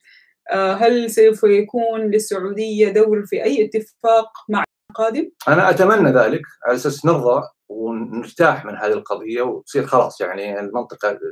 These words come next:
Speaker 2: لكن المؤشرات اليوم تقول إنه الأمريكان ممكن يسمعون للإسرائيليين. بالمناسبة الشروط الإسرائيلية تشبه كثير أو تتطابق مع الشروط اللي تطلبها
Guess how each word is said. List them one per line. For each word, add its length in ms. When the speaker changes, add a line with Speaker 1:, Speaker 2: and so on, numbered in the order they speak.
Speaker 2:
لكن 420
المؤشرات 640
اليوم 280
تقول 300
إنه 340
الأمريكان 760
ممكن 400
يسمعون 360
للإسرائيليين. 960
بالمناسبة 400
الشروط 280
الإسرائيلية 560
تشبه 240
كثير 440
أو 60
تتطابق 680
مع 240
الشروط 300
اللي 120
تطلبها 460